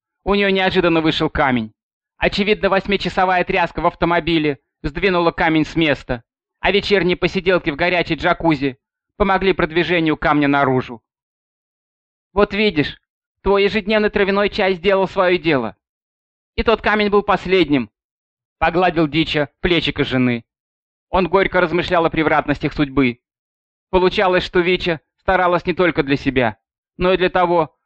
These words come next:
кого спасут её ухоженные почки. В боксе повисла неловкая тишина. От него ждали ответа.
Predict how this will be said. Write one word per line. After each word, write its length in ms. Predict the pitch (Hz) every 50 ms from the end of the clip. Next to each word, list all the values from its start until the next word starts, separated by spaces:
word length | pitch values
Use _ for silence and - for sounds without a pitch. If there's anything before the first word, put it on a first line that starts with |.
| _ _
кого 220 | - 185 190 180
спасут 420 | - - 185 185 175 185 170 -
её 260 | - 170 165 160 165 160
ухоженные 520 | 156 - 160 151 131 139 147 143 139 135
почки. 500 | - - 135 127 - - - - 107 95 _ _ _ _ _ _ _ _ _ _ _ _ _ _ _ _ _
В 60 | 131
боксе 280 | 143 180 175 - 175 165
повисла 400 | - 160 156 160 160 - - 151
неловкая 460 | 147 147 147 156 147 - - 151 139
тишина. 520 | - 139 - - 135 131 127 117 98 - _ _ _ _ _ _ _ _ _ _ _
От 160 | - 156 170
него 240 | - 185 175 175 165
ждали 300 | 143 139 170 160 151 147
ответа. 560 | 143 139 - 139 127 123 113 - 113 95 -